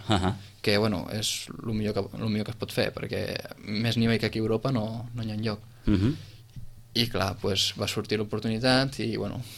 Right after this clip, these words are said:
Speaker 2: la, una, una de les condicions és que, vale, que ells anaven, però que a canvi agafessin corredors d'aquí espanyols que tinguessin l'oportunitat de
Speaker 1: Aquesta era una miqueta la contrapartida.
Speaker 2: Sí, que poguessin tindre l'opció també d'estar en professionals.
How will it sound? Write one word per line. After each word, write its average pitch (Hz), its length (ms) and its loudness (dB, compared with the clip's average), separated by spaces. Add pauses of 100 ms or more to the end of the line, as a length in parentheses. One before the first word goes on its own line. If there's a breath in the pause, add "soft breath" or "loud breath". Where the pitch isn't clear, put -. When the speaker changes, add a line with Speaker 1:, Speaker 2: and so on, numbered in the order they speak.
(180 loud breath)
Speaker 2:
la, 101 200 -2
una, 104 760 -4 (520)
una 107 160 -2
de 98 80 -2
les - 60 -6
condicions 110 520 -2
és 107 140 -2
que, 101 100 -2
vale, 104 280 -6
que - 420 -6
ells 110 220 -4
anaven, 123 380 2
però 107 160 0
que 110 100 -2
a 110 40 -2
canvi 107 460 0
agafessin 113 480 -4
corredors 107 340 -2
d'aquí 113 160 -4
espanyols 113 540 -2 (160)
que 110 80 -2
tinguessin 110 380 -2
l'oportunitat 107 600 -2
de - 100 -2
Speaker 1:
Aquesta 104 240 6
era 107 80 10
una 107 80 10
miqueta 104 200 10
la 110 60 12
contrapartida. 87 680 6
Speaker 2:
Sí, 101 320 6
que 113 100 0
poguessin 107 320 4
tindre 107 220 4
l'opció 123 520 8
també 113 260 4
d'estar 110 380 2
en 101 40 -4
professionals. 104 680 -4